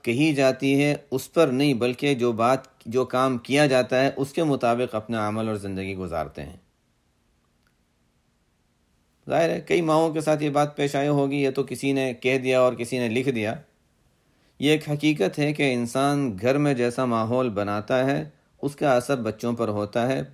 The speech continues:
बड़ी चीज़ जिसका मैंने पिछले हफ्तों में तज़किरा हुआ था कि बड़ी चीज़ जो है वो माहौल है। घर में अगर माहौल होगा कुरान का, कुरान के साथ ताल्लुक़ का, अमल का, नमाज़ों का, मस्जिद जाने का, बच्चों में, लड़कों में मस्जिद आने जाने का,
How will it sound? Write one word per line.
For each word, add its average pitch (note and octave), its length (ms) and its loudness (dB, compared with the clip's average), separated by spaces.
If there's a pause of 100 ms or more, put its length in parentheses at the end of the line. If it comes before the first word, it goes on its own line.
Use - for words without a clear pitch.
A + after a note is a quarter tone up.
बड़ी C3+ 300 2
चीज़ C#3+ 300 0
जिसका B2 320 -2
मैंने A#2+ 240 0 (320)
पिछले A#2+ 260 -4
हफ्तों A2+ 280 -2
में A2+ 120 -2
तज़किरा A2+ 380 -2
हुआ G#2+ 280 -2
था B2+ 160 -2 (360)
कि A#2 120 -2
बड़ी B2+ 300 0
चीज़ D3+ 240 0
जो B2+ 100 2
है C#3+ 100 2
वो C#3 140 4
माहौल G2 460 -2
है। E2 220 -14 (420)
घर A#2+ 260 0
में D#3 300 0 (400)
अगर A#2+ 400 2 (200)
माहौल G#2 440 0
होगा A2+ 380 0 (1000)
कुरान A2 400 2
का, G2+ 500 -2
कुरान G#2 300 -2
के G2 80 -8
साथ G2+ 180 -4
ताल्लुक़ F#2+ 600 -4
का, G2 240 -2
अमल A2+ 360 0
का, G2+ 360 -2
नमाज़ों G#2+ 520 -2
का, G#2 460 -2
मस्जिद G#2+ 380 -4
जाने G#2+ 320 0
का, G#2 180 -2
बच्चों G2+ 360 -2
में, G#2 180 0
लड़कों G2+ 340 -2
में G#2+ 120 -2
मस्जिद G2 340 -4
आने G2+ 220 -2
जाने G2+ 320 -2
का, G2+ 340 -2